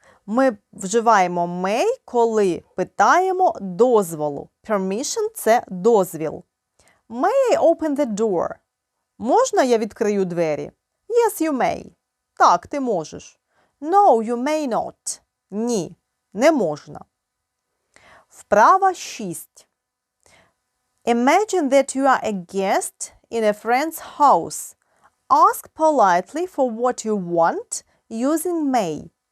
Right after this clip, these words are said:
Уяви, що ти є гостем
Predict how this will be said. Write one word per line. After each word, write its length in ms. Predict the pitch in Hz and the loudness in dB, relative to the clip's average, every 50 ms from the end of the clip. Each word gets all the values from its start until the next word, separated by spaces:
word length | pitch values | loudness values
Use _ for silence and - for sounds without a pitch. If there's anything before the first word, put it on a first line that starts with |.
| _ _ _ _ _ _ _ _ _ _ _ _ _ _ _ | _ _ _ _ _ _ _ _ _ _ _ _ _ _ _
Уяви, 720 | - 226 269 294 392 440 427 277 202 208 196 185 170 170 202 - _ _ _ _ _ _ _ _ _ _ | -4 -2 0 2 4 2 2 2 2 0 0 0 -2 -4 -6 -10 _ _ _ _ _ _ _ _ _ _
що 260 | - - - 262 254 | -18 -6 -2 -2 -2
ти 280 | - _ - 359 392 | -2 _ 0 0 2
є 260 | 359 269 269 269 220 - | 2 2 2 2 2 0
гостем 840 | - 196 170 185 214 196 180 175 - - - - 240 240 254 311 392 | -2 -4 -2 0 2 2 2 2 0 -4 -8 -6 -4 -4 -4 -4 -8